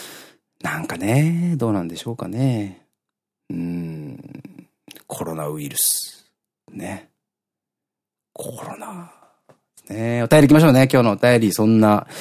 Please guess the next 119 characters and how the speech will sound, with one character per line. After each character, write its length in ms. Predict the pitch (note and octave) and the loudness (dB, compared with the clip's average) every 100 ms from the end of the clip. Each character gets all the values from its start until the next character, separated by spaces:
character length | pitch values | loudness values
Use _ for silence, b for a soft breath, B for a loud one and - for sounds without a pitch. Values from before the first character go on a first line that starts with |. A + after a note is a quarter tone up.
| B | B
今 100 | - | 4
日 0 | A3 | 6
な 60 | |
ん 20 | F#3 | 8
か 80 | |
ね、 80 | A#2 | 8
な 100 | A#2 | 8
か 80 | B2+ | 8
な 80 | E3+ | 6
か 80 | C#3 | 8
い 140 | F#3 | 8
い 40 | |
メ 120 | C3 G#2+ | 10 8
ー 60 | |
ル 80 | A#2 | 6
テ 80 | C#3 | 6
ー 40 | |
マ 80 | G#2+ | 6
で 80 | G#2+ | 4
き 80 | - | 2
た 100 | G2 | 2
な 120 | G2 | 2
と 80 | F#2+ | 0
思 120 | G2 | -4
っ 20 | |
た 140 | - | -4
ん 80 | F2 | -6
で 60 | - | -6
す 120 | - | -2
が、 100 | G#2 | 0
メ 160 | G2+ A2+ | 4 4
ー 40 | |
ル 80 | A#2 | 4
テ 160 | - | 4
ー 20 | A#2+ | 2
マ 140 | G2 | 4
は、 180 | A2 A#2+ | 4 4
家 220 | G#2+ F3 | 6 4
か 100 | A3 | 6
ら 80 | F#3 | 6
一 80 | C3 | 4
歩 180 | - F3+ | 2 4
も 140 | F3+ | 6
出 140 | F#3 | 6
ず 100 | F#3 | 6
に 80 | E3 | 6
し 80 | B2+ | 6
た 160 | - C#3+ | 4 4
い 80 | |
こ 80 | C#3+ | 4
と 140 | C#3+ D#3 | 2 2
と 80 | |
い 40 | C#3 | 2
う 40 | |
こ 80 | A2+ | 0
と 80 | G2+ | -4
で 80 | F#2+ | -6
い 40 | |
た 100 | E2+ | -2
だ 120 | F#2 | -2
い 60 | F2+ | -2
て 60 | |
お 40 | F2 | -2
り 60 | |
ま 180 | F#2 C#3+ | 4 4
す。 220 | D3+ - _ - _ _ _ - - B B B B B | 4 0 _ -20 _ _ _ -16 -16 B B B B B
え 220 | A#2 A2+ A2 | 4 6 6
ー、 20 | |
東 180 | C3+ C#3 | 6 6
京 60 | |
都 100 | C3+ | 8
ワ 100 | A2+ | 8
イ 60 | A2+ | 6
ケ 280 | - G2 _ | 4 2 _
ー。 60 | _ - | _ -2
え 1700 | A2+ A2 A2 G#2+ G#2+ G#2 G#2+ G#2 G2+ F#2+ F#2 E2 C#2+ B1 - - - | 0 2 2 2 2 0 -2 -4 -4 -4 -6 -6 -8 -10 -12 -16 -6
ー、 40 | A2 | 4
「世 60 | |
の 80 | F3 | 6
中 220 | A#3+ G3 | 6 6
が 120 | D3 A#2+ | 6 6
シ 160 | C3+ | 6
ン・ 60 | D#3+ | 6
ゴ 80 | F#3 | 8
ジ 80 | |
ラ 80 | F#3+ | 6
の 80 | D#3 | 6
世 100 | C3 | 6
界 340 | C#3 C3 A2+ - | 4 4 4 0
み 80 | A#2 | 2
た 100 | B2 | 2
い 60 | |
だ 80 | G#2+ | 4
な 180 | G#2+ B2+ | 4 2
と 300 | A#2 G2 - - | 4 0 0 -2
思 220 | A2 G#2+ | 0 0
う 40 | |
今 140 | F#2+ A#2 | 2 2
日 60 | |
こ 60 | G#2 | 2
の 100 | G2+ | 0
頃 180 | G#2 G#2+ | 2 2
で 140 | G2 | 0
す。」 220 | G#2 - - | 0 -4 -8
え 120 | F#2 | -8
ー、 20 | |
み 100 | F2+ | -6
ん 40 | F#2+ | -4
な 60 | |
言 60 | F#2 | -4
っ 40 | |
て 100 | - | -4
る 80 | F#2+ | -4
と 80 | F#2 | -2
思 100 | G#2 | 2
い 40 | |
ま 100 | C3+ | 4
す 80 | D3 | 4
が、 120 | G#2+ | 0